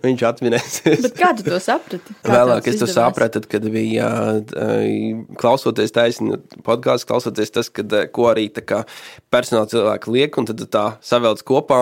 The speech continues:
Speaker 1: un saproti, nu jā, nu tā iespējams varbūt arī bija manā situācijā. <laughs> Bet tas jau bija pusgadu vēlāk vai gadu, nevis tad. Noteikti tai motivācijas vēstulē laikam nav arī tik liels nozīmes, jo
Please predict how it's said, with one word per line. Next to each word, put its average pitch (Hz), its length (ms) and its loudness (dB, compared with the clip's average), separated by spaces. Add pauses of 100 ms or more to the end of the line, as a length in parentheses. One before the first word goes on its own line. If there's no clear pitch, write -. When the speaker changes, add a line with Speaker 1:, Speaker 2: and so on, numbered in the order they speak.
Speaker 1:
un 113 80 0
saproti, 120 400 -2
nu 139 160 4
jā, 123 160 4
nu 107 160 -4
tā 120 240 2
iespējams 127 460 0
varbūt 110 180 -2
arī 110 160 0
bija 113 160 0
manā 131 160 2
situācijā. - 800 -4 (240)
<laughs> - 340 -14
Bet 113 160 0
tas 120 160 -2
jau 120 160 4
bija 113 300 2 (260)
pusgadu 123 480 2
vēlāk 117 400 2
vai 104 80 0
gadu, 117 320 0 (140)
nevis 107 420 -2
tad. 107 240 0 (480)
Noteikti 131 680 2 (260)
tai 113 320 2
motivācijas 113 580 -2
vēstulē 110 360 -2
laikam 110 200 -6
nav 113 140 2
arī 107 160 -2
tik 113 160 -8
liels 110 240 0
nozīmes, - 400 -4
jo - 220 -4